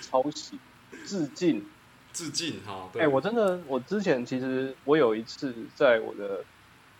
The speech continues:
Speaker 1: Instagram 吗，还是F B上，我就直接大，
Speaker 2: 嗯。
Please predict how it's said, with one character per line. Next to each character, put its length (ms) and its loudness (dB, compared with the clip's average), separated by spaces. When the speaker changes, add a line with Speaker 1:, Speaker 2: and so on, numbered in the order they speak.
Speaker 1:
Instagram 640 0
吗， 180 -4
还 140 -4
是 180 -8
F 100 -8
B 160 -6
上， 280 -4
我 60 -8
就 120 -8
直 200 -14
接 220 -4
大， 220 6
Speaker 2:
嗯。 60 -4